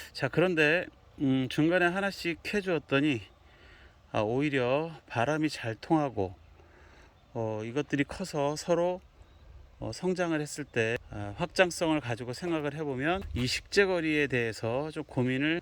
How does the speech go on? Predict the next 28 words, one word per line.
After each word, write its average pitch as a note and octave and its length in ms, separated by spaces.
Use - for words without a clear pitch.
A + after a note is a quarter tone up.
어, G#2+ 240
했던 D#3 240
것을 C3+ 240
좀 A2+ 460
풀어놓을 E3+ 420
수 - 120
있습니다. F#2+ 480
앞으로 C#3 420
식재할 E3 400
때도, D#3 420
어, A2 100
저는 C#3 320
아마 A#2+ 420
이렇게 B2 360
심을, D#3+ 320
어, A2 560
것으로, B2 520
어, G#2 80
계산을 B2+ 500
하고 C3 160
있습니다. F#2+ 520
자, C#3 140
그 - 160
거리는, D3+ 580
아, A#2 100
서로 F#3 300
양쪽에서 B2+ 1040
커서, F#3+ 580